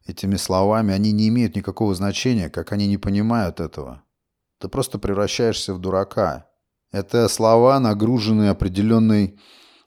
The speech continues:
очень сильной энергетикой. И они не, почему-то не могут врубиться в то, что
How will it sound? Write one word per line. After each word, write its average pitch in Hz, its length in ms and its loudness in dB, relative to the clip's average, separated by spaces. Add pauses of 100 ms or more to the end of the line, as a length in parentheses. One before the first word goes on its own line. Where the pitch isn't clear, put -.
очень 98 360 -4
сильной 101 760 0 (580)
энергетикой. 101 960 -2 (640)
И 110 480 2 (300)
они 110 260 0
не, 123 80 4
почему-то 120 540 0
не 110 100 4
могут 110 400 2
врубиться 110 520 -2
в - 100 -6
то, 160 200 -2
что 101 580 -2